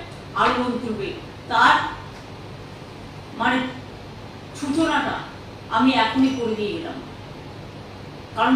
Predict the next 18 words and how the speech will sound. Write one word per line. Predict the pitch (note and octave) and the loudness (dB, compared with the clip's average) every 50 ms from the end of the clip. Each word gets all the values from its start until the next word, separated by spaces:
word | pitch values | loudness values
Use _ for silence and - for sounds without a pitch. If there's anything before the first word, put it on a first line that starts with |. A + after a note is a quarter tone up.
| A#3+ A#3+ | 6 6
মধ্যরাত্রে | A#3+ A#3+ - - C#4 D4 D4 D4 C#4+ C#4+ - D4 C4 A#3+ B3 | 4 2 0 0 0 0 0 0 0 -2 -2 0 0 0 0
মধ্য | A#3 - - C#4 C4+ C#4+ | 0 -2 -4 -4 -2 0
গগনে | C#4 C#4 C#4 C#4 C4+ C4 - - - - - - - - - - - - - - - - - - - - - - - - - - - - - - - - - - - - - - - - - - - - | 0 2 2 4 2 2 2 0 -2 -4 -8 -10 -12 -12 -14 -14 -14 -14 -14 -14 -12 -12 -12 -12 -12 -12 -12 -14 -14 -14 -14 -14 -14 -14 -14 -14 -12 -12 -14 -12 -12 -12 -12 -12 -12 -12 -12 -12 -12 -2
কি | - C#4 B3+ B3+ | 2 2 2 4
ফুল | B3+ D#4+ D#4+ D#4 D#4 - | 4 4 4 4 4 4
ফুটবে | - - - - D4+ C4 | 2 2 2 0 0 0
সেটা | - - D#4 D4+ | -2 -2 -2 -2
তো | D#4 D#4 D#4 | 0 0 0
আমরা | D4 D#4 - - - | 2 0 2 4 4
জানি | D#4 - D#4 C4+ - | 6 6 6 4 4
না। | - - - - - - - - - - - - - - - - - - - - - - - - - - - - - - - | 2 0 -4 -6 -10 -12 -12 -14 -14 -12 -12 -14 -12 -12 -14 -14 -14 -14 -14 -14 -14 -14 -14 -14 -12 -12 -12 -12 -10 -2 2
সেই | B3+ B3 B3+ | 2 4 4
জন্য | D4+ D4+ D4 D4+ - - - | 4 2 4 4 4 4 4
আগাম | D4 D4+ D#4+ D#4+ D#4+ D#4+ | 6 6 6 6 6 6
বলে | D#4+ D#4+ D#4+ D#4+ D#4+ | 6 6 6 4 4
গেলাম | D#4+ D#4 D4+ C#4 C#4+ - | 4 4 4 2 2 0
সন্ধ্যাবেলায়, | C#4 C#4 C#4 C4+ C4 B3+ A#3 G#3+ A3 G#3 - - - - - - - - - - - - - - - - - - - - - - - - - - - - - - - - - - - - - - - - - - - - - - - - - - - - - - - - - - - - - - - - - - - - A3 B3+ | 2 2 2 4 4 2 2 2 2 0 -2 -6 -8 -12 -12 -14 -14 -14 -14 -12 -12 -12 -12 -12 -14 -14 -14 -14 -14 -12 -12 -12 -12 -12 -12 -12 -12 -14 -14 -14 -14 -14 -14 -14 -14 -12 -12 -12 -12 -12 -12 -12 -12 -12 -12 -12 -12 -12 -12 -12 -12 -12 -12 -12 -12 -12 -12 -12 -12 -12 -12 -12 -12 -12 -12 -12 -10 -2 0 0
নতুন | C#4+ - D#4+ D#4+ D#4 | 2 2 2 2 4